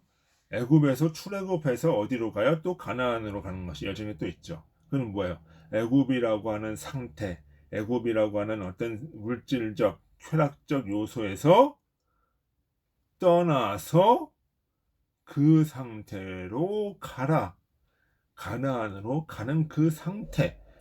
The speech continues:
마음이 움직이는 거죠. 그러니까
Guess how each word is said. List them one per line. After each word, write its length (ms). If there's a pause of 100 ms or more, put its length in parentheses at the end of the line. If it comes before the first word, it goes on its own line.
(140)
마음이 600
움직이는 880
거죠. 520
그러니까 460